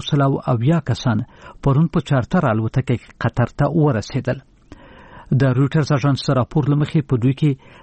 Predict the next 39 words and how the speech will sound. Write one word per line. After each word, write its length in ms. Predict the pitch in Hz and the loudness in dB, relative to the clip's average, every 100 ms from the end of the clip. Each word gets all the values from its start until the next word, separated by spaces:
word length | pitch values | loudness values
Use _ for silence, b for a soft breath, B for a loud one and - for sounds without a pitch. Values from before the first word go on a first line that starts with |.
| B | B
د 160 | 127 143 | 2 2
یو 80 | - | 0
شمېر 180 | 151 127 | 0 0
افغانانو 500 | 120 - 123 120 107 - | 0 0 2 2 0 -2
ترڅنګ 300 | 117 - 170 151 | -2 0 2 2
د 40 | 131 | 0
متحده 360 | 120 127 117 | 0 0 0
ایالاتونو، 520 | 110 110 - 151 165 127 | 0 0 0 0 0 2
بلجیم، 480 | 123 104 131 151 151 131 | 0 0 0 0 0 0
بریتانیا، 560 | 120 123 113 120 135 - | -2 0 2 2 0 0
کروشیا، 420 | 127 107 - 139 135 139 | 0 0 0 -2 0 0
جرمني، 340 | 110 113 143 135 | 2 2 2 2
هالند 280 | 117 135 151 | 2 2 0
او 80 | 131 123 | -2 -2
ایټالیا 360 | 123 110 113 | 0 0 0
اتباع 320 | 104 - 131 - | 0 -2 -2 0
شامل 280 | 131 98 - | 0 0 -4
دي. 100 | - - - B B B B B | -10 -12 -20 B B B B B
د 20 | 120 - | 0 0
امریکا 260 | 123 113 143 123 | 0 0 0 0
حکومت 280 | 123 147 131 | 0 -2 -2
د 40 | 123 | -2
اګست 260 | 123 147 - | 0 -2 -2
په 100 | 135 | -2
وروستیو 400 | 120 - 170 127 120 | -2 -2 -2 0 0
دوو 140 | 113 | 0
اونیو 220 | 113 147 - | 2 0 -2
کې 80 | 180 B B B | -6 B B B
شاوخوا 320 | - 143 - 139 | -2 -2 0 0
یو 140 | 143 143 | 2 0
سل 120 | 135 | -2
او 60 | 120 | -4
څلوېښت 460 | - 120 156 170 127 | -2 0 0 0 -2
زره 120 | 120 117 | -4 -4
کسان 280 | - 147 147 | -2 0 0
له 40 | 113 | 0
افغانستانه 520 | 131 113 - 123 98 | -2 -2 0 0 2
ویستل 340 | 127 147 190 | 0 0 -2
او 60 | 180 | -2